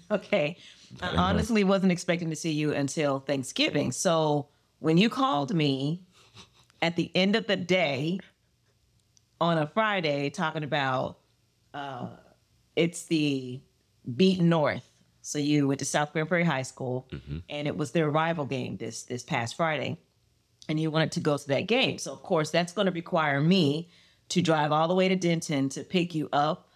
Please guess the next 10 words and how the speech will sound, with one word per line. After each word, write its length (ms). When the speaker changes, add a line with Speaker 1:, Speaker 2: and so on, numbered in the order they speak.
Speaker 1:
because 380
you 100
left 240
your 80
car 260
here. 480
Speaker 2:
Right. 240
Speaker 1:
And 200
so, 600
um, 680